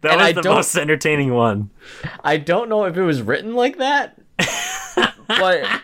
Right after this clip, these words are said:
Speaker 2: it's just, like, it's, like, this story of this guy who, he was, like, eating, right? And, like, he just saw a spit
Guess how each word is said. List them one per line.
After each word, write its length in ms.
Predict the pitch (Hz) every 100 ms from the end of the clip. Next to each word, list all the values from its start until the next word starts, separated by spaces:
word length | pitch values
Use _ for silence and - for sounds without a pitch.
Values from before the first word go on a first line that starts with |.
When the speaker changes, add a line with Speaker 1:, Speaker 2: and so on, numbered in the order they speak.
| -
Speaker 2:
it's 200 | 180 170
just, 180 | 190 214
like, 220 | 208 175
it's, 280 | 151 170 175
like, 180 | 185
this 160 | 165 165
story 340 | - 175 175
of 40 | 160
this 160 | 156
guy 380 | - 143 139 135
who, 220 | 135 135
he 280 | 131 135 139
was, 100 | 175
like, 180 | 151 127 -
eating, 460 | 147 156 127 101 95
right? 440 | 101 110 123 -
And, 160 | 135 127
like, 200 | 123 123
he 140 | 131
just 240 | 123 135 131
saw 160 | 156
a 60 | 131
spit 640 | - - - 117 135 -